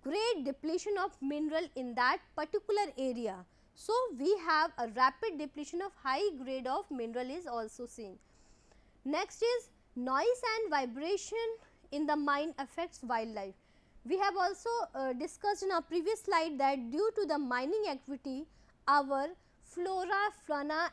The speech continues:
and the wildlife are going to disturb. Okay?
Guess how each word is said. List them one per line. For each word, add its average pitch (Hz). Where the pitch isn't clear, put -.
and 277
the 247
wildlife 294
are 262
going 262
to 320
disturb. 208
Okay? 392